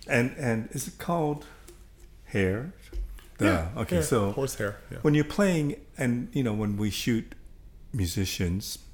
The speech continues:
Speaker 1: sometimes a hair comes loose or a couple of hairs comes loose. Is that a bad thing, or is that just a normal thing?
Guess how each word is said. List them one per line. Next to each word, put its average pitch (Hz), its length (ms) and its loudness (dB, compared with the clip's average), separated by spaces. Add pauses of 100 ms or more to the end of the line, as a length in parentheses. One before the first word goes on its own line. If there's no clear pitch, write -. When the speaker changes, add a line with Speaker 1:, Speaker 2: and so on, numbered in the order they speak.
(160)
Speaker 1:
sometimes 117 840 -4 (320)
a 110 60 -4
hair 98 220 2
comes 87 380 -6
loose 80 320 -8
or 80 120 -6
a 78 40 -8 (220)
couple 113 300 -6
of 76 40 -6
hairs 76 220 -8
comes - 160 -12
loose. - 180 -20 (320)
Is 123 140 -2
that 175 160 2
a 170 60 -2
bad 135 360 -2
thing, 233 240 0
or - 40 -2
is 117 100 -2
that 113 160 -2
just - 240 -6
a 107 80 -2 (340)
normal 95 380 4
thing? 69 280 -8